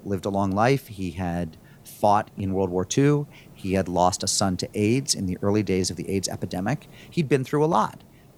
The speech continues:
And being inside the building and getting out alive, as <laughs> stressful as it probably was, did not strike him as one of the most traumatic things that had happened to him, even though people expected that it would.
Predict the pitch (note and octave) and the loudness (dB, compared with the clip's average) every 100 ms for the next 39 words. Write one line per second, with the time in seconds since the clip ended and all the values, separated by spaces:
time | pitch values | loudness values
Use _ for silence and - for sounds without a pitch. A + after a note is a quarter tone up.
0 | - A2+ G2+ G2+ F#2+ F2+ - B2 C#3+ C3+ | -10 -4 -2 0 -2 -4 -4 2 2 2
1 | B2 B2 B2+ B2 A2 A2+ B2+ B2+ C3 - | 2 4 2 4 2 2 2 0 -4 -6
2 | G#2 G#2 G2+ A2+ B2 A#2 A2 F2 G2+ D3 | -2 -2 0 0 2 2 4 4 4 2
3 | E3 - - G#2 G2+ - - - - - | -2 -10 -6 0 2 2 0 -8 -20 -20
4 | - - - A#2 F#3 D3 A#2 A2+ - G#2+ | -12 -6 0 2 2 2 0 -2 -2 -2
5 | A2 A2 G2 F#2+ C3 - - - - - | 0 -2 -2 -2 -2 -6 -10 -18 -16 -2
6 | D#3+ D3+ D#3+ - - B2 G2+ G2+ F#2 - | 0 2 2 2 2 2 2 0 -2 -2
7 | F2+ G#2 F#2+ E2 F#2+ F2+ F2+ - - A2 | 0 2 2 -2 0 0 -2 -8 -4 2
8 | G#2+ - G#2 F2+ F#2 - G2 F#2+ F2+ F2 | 2 2 0 2 0 -4 -6 -4 -4 -4
9 | F2 D#2+ E2 F2 F2+ E2 E2 - - - | -4 -6 -6 -4 -4 -4 -8 -10 -16 -20
10 | - F3+ F#3+ F3 D#3+ D3+ D3+ D3+ - - | -6 0 0 2 0 0 -4 -4 -4 -2
11 | D3 C#3+ C3+ A#2 A#2 A2 A#2 F3+ D#3+ - | -2 0 -2 -2 -4 -6 -6 -2 -2 -4
12 | B2 | -16